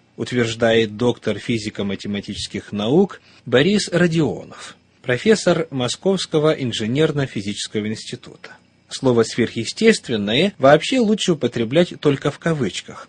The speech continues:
Все во Вселенной естественно. Что, однако, вовсе не означает отрицание бытия Бога. Наоборот, его существование логически вытекает и из открытий, и гипотез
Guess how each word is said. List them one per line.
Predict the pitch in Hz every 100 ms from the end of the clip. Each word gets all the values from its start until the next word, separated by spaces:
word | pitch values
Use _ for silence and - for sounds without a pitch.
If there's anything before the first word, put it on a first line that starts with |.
| _
Все | - - 180 214 220 233
во | 117 107
Вселенной | - 110 104 151 160 147 139 143 _ -
естественно. | 139 - 113 - - - - - -
Что, | - 123
однако, | 120 139 139 127
вовсе | 151 147 131
не | 117
означает | 127 120 139 131
отрицание | 120 123 117 123 104 104 104
бытия | 104 117 - 110 104
Бога. | 123 202 147 82 - - -
Наоборот, | 113 98 110 185 175 -
его | 120 127 135
существование | - - 107 - 104 110 190 185 104
логически | 98 113 165 - -
вытекает | 107 107 110 - 196 175 -
и | 127 117 110
из | 101
открытий, | 110 104 - 208 214 170
и | 147 151
гипотез | 120 95 - 180 208 165 -